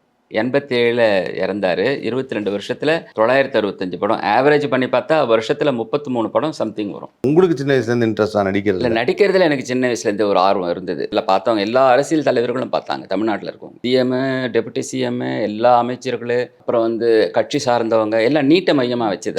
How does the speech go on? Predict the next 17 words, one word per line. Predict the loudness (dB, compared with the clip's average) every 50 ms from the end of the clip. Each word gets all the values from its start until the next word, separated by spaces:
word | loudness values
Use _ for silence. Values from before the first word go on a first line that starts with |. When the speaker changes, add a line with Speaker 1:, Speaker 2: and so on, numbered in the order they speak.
| -6
Speaker 1:
அப்படிங்கிறது. | -6 -8 -10 -6 -2
Speaker 2:
அதனால? | 2 2 4 4 4 4 2 0 -2 -6
Speaker 1:
ரொம்ப | -10 -8 -6 -6 -4 -2 -2 0 2
பார்த்தாங்க, | 0 0 0 0 0 0 -2 -2 -4
ரொம்ப | -6 -6 -4 -2 -2 -2 -2 -2
பாராட்டினாங்க. | -4 -4 -4 -4 -8 -10 _ -14 -4 0
நடிப்புன்னு | 2 2 2 2 2 2 2 2 2
பா-, | 2 2 2 2 0 0 0
பார்க்கும்போது | 0 0 0 0 0 2 2 2 4 6 6 6 6 6 4 2 2 -2 -6 -10 -16 -20 -20 -20 -20 -18 -18 -18 -18 -16 -16 -16 -14 -14
சில | -14 -14 -6 0 2 2 4
படங்கள்ல | 4 4 4 4 6 6 6 6 4 2 2 0 -2
நடிச்சிருக்கேன். | -2 -4 -6 -8 -4 -2 0 2 2 2 0 0 0
Speaker 2:
ஆ. | 0 0 0 0
Speaker 1:
பெரிய | 0 0 0 2 2 2
அளவுல | 4 4 4 4 4 4 4 4 2 0
பேசப்படலைங்கிறது | 0 -2 -2 0 2 2 2 2 0 0 0 0 0
உண்மை. | 0 -2 -2 -2 -4 -4 -2 -2 -4 -4 -6 -10